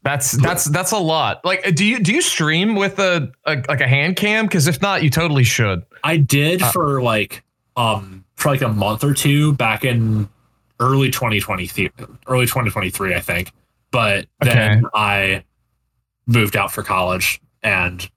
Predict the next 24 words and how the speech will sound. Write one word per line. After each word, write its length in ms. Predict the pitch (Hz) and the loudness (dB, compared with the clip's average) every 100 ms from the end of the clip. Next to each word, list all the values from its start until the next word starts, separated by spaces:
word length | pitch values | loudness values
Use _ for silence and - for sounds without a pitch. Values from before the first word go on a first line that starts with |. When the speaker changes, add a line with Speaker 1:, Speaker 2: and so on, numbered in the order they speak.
| _ _ - | _ _ -4
Speaker 2:
had 280 | 123 110 - | -2 0 0
to 80 | 135 | 2
<laughs> 400 | 135 147 127 - | 4 4 2 0
redo 400 | 127 135 135 139 | 2 4 4 2
my 180 | 123 113 | 2 0
entire 320 | 110 117 107 | -2 -2 -2
setup 320 | 104 107 85 - - | -2 -2 -4 -10 -4
twice, 280 | 175 151 | 0 0
actually, 480 | 104 82 - 90 85 _ _ _ _ | -2 -2 -4 -6 -12 _ _ _ _
for 300 | - 104 - _ - | -4 -2 -4 _ -4
various 320 | 143 131 120 | 0 2 2
Speaker 1:
Oh, 140 | 101 - | 4 4
jeez. 180 | 185 104 | 4 2
Speaker 2:
reasons. 680 | 202 143 127 156 131 139 - - | 2 2 4 4 4 2 -2 -6
<laughs> 520 | - - - - - | -4 -6 -10 -8 -2
Um, 440 | 135 113 113 117 | 0 2 0 2
but 320 | 131 113 110 - _ - | 2 0 0 -4 _ -4
yeah, 220 | 120 104 | -2 0
now 320 | 113 131 131 | 0 0 0
it 100 | 131 | 0
would, 220 | 127 120 110 - | 0 0 -2 -6
looking 360 | 139 131 131 127 | 0 0 2 0
around, 440 | 107 104 101 104 107 | 0 0 0 0 -2
uh, 420 | 120 113 104 | 0 0 0